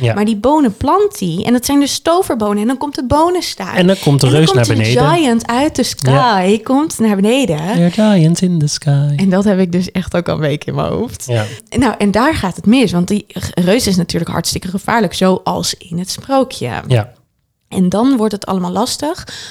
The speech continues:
Speaker 2: want er is inmiddels wel een babytje, dus dat is in ieder geval gelukt. Assepoester is bij de prins, maar Assepoester is hartstikke ongelukkig bij de prins.
Speaker 1: Ja.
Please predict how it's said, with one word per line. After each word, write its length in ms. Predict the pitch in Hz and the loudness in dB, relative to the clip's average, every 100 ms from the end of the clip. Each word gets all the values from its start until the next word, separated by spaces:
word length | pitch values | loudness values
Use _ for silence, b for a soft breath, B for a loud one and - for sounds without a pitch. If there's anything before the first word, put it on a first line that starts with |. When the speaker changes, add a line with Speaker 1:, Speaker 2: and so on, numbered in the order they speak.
| B | B
Speaker 2:
want 340 | 196 208 185 - | -2 -2 -2 -4
er 140 | 165 | -6
is 180 | - 269 | -4 -4
inmiddels 420 | - 175 143 151 | -2 -2 -4 -6
wel 280 | 156 156 - | -2 -2 -2
een 80 | 143 | -2
babytje, 500 | 139 165 202 - 320 | -4 -4 -6 -2 -2
dus 220 | 254 - | -2 -4
dat 220 | - 190 - | -2 -2 -4
is 160 | 160 | -8
in 120 | - | -8
ieder 200 | 113 - | -6 -6
geval 280 | - - 135 | -8 -8 -8
gelukt. 600 | - 160 156 240 - - B B B B | -6 -4 -2 -4 -6 -16 B B B B
Assepoester 540 | - 233 220 196 185 175 | -6 -4 -2 -2 -2 -2
is 100 | 165 | -2
bij 120 | 151 | -2
de 80 | 147 | -4
prins, 360 | - 170 240 | -2 0 0
maar 120 | 220 - | -2 -4
Assepoester 520 | 165 - 185 - - | -6 -8 -10 -10 -6
is 240 | 415 440 - - | -4 -4 -10 -4
hartstikke 600 | 392 453 440 - 415 - | -2 -2 -4 -6 -4 -2
ongelukkig 600 | 339 381 359 339 359 339 | -4 -2 -2 -2 -2 -2
bij 160 | 302 | -2
de 60 | 294 | -4
prins. 520 | 294 294 339 427 - | -6 -8 -6 -8 -4
Speaker 1:
Ja. 220 | 139 98 | -4 -4